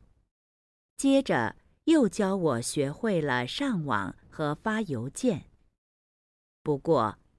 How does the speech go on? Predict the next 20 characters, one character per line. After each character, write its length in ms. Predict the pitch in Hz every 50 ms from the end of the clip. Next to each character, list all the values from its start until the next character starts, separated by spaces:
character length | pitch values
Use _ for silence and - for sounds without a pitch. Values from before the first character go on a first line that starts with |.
| _ _ _ _ _
当 200 | - 196 190 190
我 160 | 185 156 123 -
第 360 | - 208 208 208 220 233 247
一 140 | 262 269 269
次 420 | - - - - 160 127 117 117
给 180 | - 160 147 135
在 200 | - 202 175 147
广 360 | - - 139 120 98 82 90
州 220 | - 202 220 226
工 300 | 220 - 269 262 262 262
作 180 | - 285 269 220
的 120 | - 156
女 240 | 139 139 131 113 90
儿 400 | - - - 120 123 123 139 165
发 200 | 170 - 240 233
照 240 | 240 - 285 262 240
片 380 | 233 - - - 339 311 233 165
的 120 | 135 120
时 220 | - - - 107 104
候， 400 | - - 143 123 107 95 -